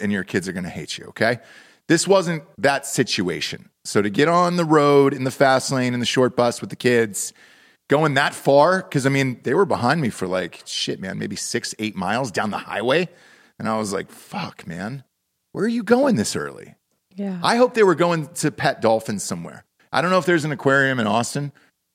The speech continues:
Speaker 1: but if there is, hopefully it was a field trip o-, of some sort. But that old lady almost killed a bus full of sixteen kids today.
Speaker 2: Yeah.
Speaker 1: That's what I do now.
Speaker 2: Yeah.
Speaker 1: Um, and it all, all it takes is one, Jabes.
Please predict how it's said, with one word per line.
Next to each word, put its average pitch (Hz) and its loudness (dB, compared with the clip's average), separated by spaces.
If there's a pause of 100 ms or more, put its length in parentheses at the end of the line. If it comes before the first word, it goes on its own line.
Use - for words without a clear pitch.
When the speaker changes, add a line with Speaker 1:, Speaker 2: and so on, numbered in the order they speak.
(200)
Speaker 1:
but - 2
if 131 4
there 156 6
is, 151 2 (380)
hopefully 143 4
it 127 4
was 113 -2
a 104 -2
field 120 4
trip 120 0
o-, 110 4
of 101 -2
some 110 0
sort. 107 0
But 101 0 (420)
that 120 4
old 139 4
lady 143 4
almost 123 -2
killed 117 0 (100)
a 92 -2
bus 104 0
full 113 -2
of 95 -4
sixteen 101 -4
kids 85 -10
today. 80 -12 (260)
Speaker 2:
Yeah. 190 -4
Speaker 1:
That's 175 -2
what 120 0
I 101 4
do 95 -4
now. 90 -12 (360)
Speaker 2:
Yeah. 185 -4 (520)
Speaker 1:
Um, 107 -2
and 131 2
it 160 4
all, 208 4
all 196 4
it 202 -4
takes 208 0
is 151 -6
one, 196 4
Jabes. 160 2